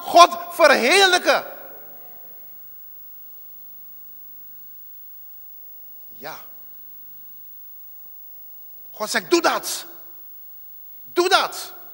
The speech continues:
Dat moet jouw motief zijn. Vrouwen zeggen niet, ik ga mijn lichaam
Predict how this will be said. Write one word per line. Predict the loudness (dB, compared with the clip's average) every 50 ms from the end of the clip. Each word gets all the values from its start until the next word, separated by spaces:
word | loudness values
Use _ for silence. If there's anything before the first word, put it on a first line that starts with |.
| -20 -20 -20 -20 -20 -20 -20 -20 -20 -20 -20 -20 -20 -20 -20 -14 -6 -2
Dat | -2 -2
moet | 0 -2 -2 2
jouw | 4 2 4 2
motief | 0 -4 -4 -2 -2 -2 -2 -4 -2
zijn. | 2 2 2 2 0 -4 -6 -8 -12 -14 -16 -16 -18 -18 -18 -18 -18 -18 -20 -20 -20 -20 -20 -20 -20 -20 -20 -20 -20 -20 -20 -20 -20 -20 -20 -20 -20 -20 -20 -20 -20 -20 -20 -20 -20 -20 -20 -20 -20 -20 -20 -20 -20 -20 -20 -20 -20 -20 -20 -20 -20 -20 -20 -20 -20 -20 -20 -20 -20 -20 -20 -20 -20 -20 -20 -20 -20 -20 -20 -20 -20 -20 -20 -20 -20 -20 -20 -20 -20 -18 -8
Vrouwen | -2 0 2 2 2 0
zeggen | -2 -2 -2 -2
niet, | -2 -2 -2
ik | -2 -4
ga | -4 -2
mijn | -2 0 -2 -2 -2
lichaam | -4 -4 -4 -2 -2 -2 -2 -2 -4 -8